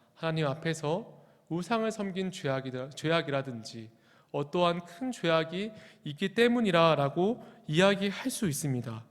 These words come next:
꼭 그렇게만 이야기할 수 있지는 않지만 그렇게 말할 수 있습니다. 하나님은 우리를 거룩케 하시려고 엘리야를 통해 가뭄을 그리고 지금의 상황을 허용하셨습니다.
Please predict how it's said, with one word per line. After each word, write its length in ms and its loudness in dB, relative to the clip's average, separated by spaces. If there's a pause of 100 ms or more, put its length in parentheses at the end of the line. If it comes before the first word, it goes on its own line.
꼭 180 -4
그렇게만 540 6
이야기할 360 6
수 120 -8
있지는 300 -4
않지만 580 -2 (240)
그렇게 300 0
말할 260 2
수 340 -4 (680)
있습니다. 640 0 (1800)
하나님은 320 10
우리를 260 6
거룩케 380 6
하시려고 640 6
엘리야를 460 8
통해 440 0 (280)
가뭄을 640 2
그리고 200 -2
지금의 460 -2
상황을 480 -4
허용하셨습니다. 1080 -8